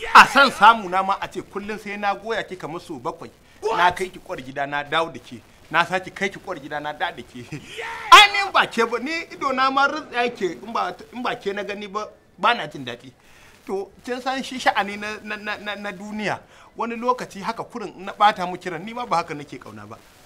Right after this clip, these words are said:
Kuma ke ce ma'adanin sirri na, ke ce kike rufin asiri. Saboda nan aka zo za a yi faɗa da ni akan jaka biyu, ke kika biya. Ran nan na tashi ban da ko kwabo, ke kika ban mutala biyu na kashe.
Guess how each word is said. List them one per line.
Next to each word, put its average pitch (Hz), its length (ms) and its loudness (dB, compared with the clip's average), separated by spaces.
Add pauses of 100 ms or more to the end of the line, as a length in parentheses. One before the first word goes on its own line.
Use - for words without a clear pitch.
(140)
Kuma 170 480 10 (800)
ke 180 160 -2
ce 170 100 -12
ma'adanin 156 480 -6
sirri 170 220 -10
na, 151 160 -8
ke 254 180 -12
ce 185 140 -14
kike 160 240 -8
rufin 143 240 -10
asiri. 110 320 -16 (440)
Saboda 196 320 -2
nan 196 300 -2
aka 202 220 -6
zo 175 120 -6
za 180 100 2
a 180 40 4
yi 165 60 0
faɗa 170 240 -6
da 139 80 -10
ni 156 100 -8
akan 160 320 -6
jaka 123 260 -10
biyu, 123 220 -12
ke - 160 -18
kika 175 220 -12
biya. 107 180 -16 (640)
Ran 196 240 4
nan 185 200 2
na 185 80 2
tashi 185 320 6
ban 180 200 -2
da 135 60 -10
ko - 180 -14
kwabo, 175 240 -8
ke 170 220 -8
kika 160 180 -12
ban 151 140 -10
mutala 131 320 -10
biyu 120 160 -10
na 120 80 -8
kashe. 120 200 -16